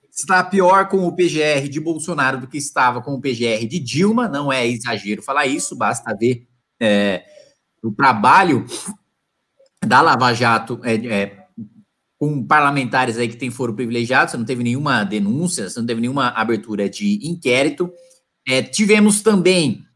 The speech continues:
a sanção do projeto de lei de abuso de autoridade, né, que a Dilma queria aprovar, que o Temer queria aprovar, mas que no final das contas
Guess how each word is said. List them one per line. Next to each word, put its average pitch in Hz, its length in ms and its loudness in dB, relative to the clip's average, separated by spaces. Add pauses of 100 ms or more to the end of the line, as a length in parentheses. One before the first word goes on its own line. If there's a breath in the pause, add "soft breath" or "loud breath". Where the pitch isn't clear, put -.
(120)
a 143 140 2
sanção 208 880 2
do 131 220 -2
projeto 156 340 0
de 147 80 -2
lei 156 140 0
de 160 80 -4
abuso 160 320 -2
de 185 80 -2
autoridade, 147 840 0
né, 123 160 -6
que 147 120 -10
a 117 60 -4
Dilma 135 280 -8
queria 143 220 -4
aprovar, 143 400 -2
que 175 100 -6
o - 80 -4
Temer 143 300 -2
queria 143 160 -4
aprovar, 160 360 0
mas 254 160 -2
que - 100 -14
no 285 80 -6
final 220 220 -2
das 214 140 -2
contas 214 400 -2